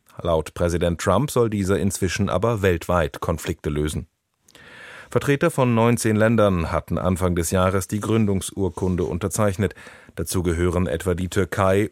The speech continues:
Ungarn, Israel und Ägypten. Für die Bundesregierung hatte Außenminister Wadefuhl im Januar erklärt, es gebe bereits einen Friedensrat und das seien die Vereinten Nationen. Unter anderem auch Frankreich und Großbritannien lehnen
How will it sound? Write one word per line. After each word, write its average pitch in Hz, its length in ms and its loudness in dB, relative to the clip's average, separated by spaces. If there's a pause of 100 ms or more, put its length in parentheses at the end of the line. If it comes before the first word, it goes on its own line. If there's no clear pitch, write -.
Ungarn, 95 640 0
Israel 90 500 -2
und - 220 -6
Ägypten. 104 480 -2 (680)
Für 90 160 -2
die 85 80 0
Bundesregierung 104 880 0
hatte 98 320 2
Außenminister 95 680 0
Wadefuhl 104 580 0
im 117 100 0
Januar 101 460 0
erklärt, 104 400 0 (320)
es - 180 -8
gebe 113 260 0
bereits 87 440 0
einen 92 240 -2
Friedensrat 95 720 -2
und 92 240 -6
das 107 180 -4
seien 95 360 0
die 92 100 -4
Vereinten 90 500 -4
Nationen. 101 540 2 (560)
Unter 120 240 0
anderem 117 300 2
auch 101 260 0
Frankreich 95 580 0
und 95 140 -2
Großbritannien 107 840 2
lehnen 85 480 2